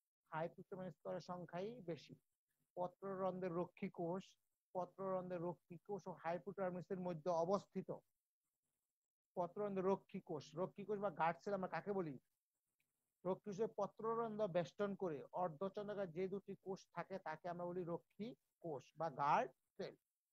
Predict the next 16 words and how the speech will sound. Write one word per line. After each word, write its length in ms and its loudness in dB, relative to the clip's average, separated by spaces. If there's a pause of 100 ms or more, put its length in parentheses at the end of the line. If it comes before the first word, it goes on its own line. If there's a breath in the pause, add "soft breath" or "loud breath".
(120)
রক্ষী 340 0
কোষের 380 0
মধ্যে, 520 2 (600)
এ, 140 2
ঘন 280 4
সাইটোপ্লাজম, 800 2 (420)
এ, 100 4 (100)
একটি 300 -2
নিউক্লিয়াস 440 0
এবং 240 2
কি 120 -4
বহু 260 2
ক্লোরোপ্লাস্ট 760 -2 (220)
থাকে, 240 -4
বহু 240 0
ক্লোরোপ্লাস্ট 640 0